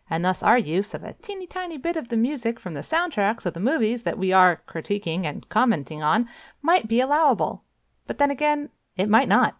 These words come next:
So a few things. One, I don't want to be a jerk, even accidentally. Two, I think it's important to acknowledge when you mess up. But three, and this is key, I think acknowledging your mess up isn't enough. You have to rectify the situation if possible.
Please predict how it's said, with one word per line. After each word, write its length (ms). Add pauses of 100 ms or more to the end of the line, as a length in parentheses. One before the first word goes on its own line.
(540)
So 240
a 40
few 160
things. 460 (260)
One, 360 (360)
I 140
don't 100
want 120
to 60
be 120
a 60
jerk, 420 (240)
even 260
accidentally. 760 (420)
Two, 320 (340)
I 100
think 140
it's 120
important 420
to 80
acknowledge 420
when 140
you 80
mess 240
up. 280 (220)
But 380
three, 320
and 220 (100)
this 220
is 100
key, 340 (400)
I 100
think 220
acknowledging 580
your 120
mess 220
up 220
isn't 320
enough. 320 (220)
You 160
have 460
to 100
rectify 420
the 80
situation 640
if 100
possible. 580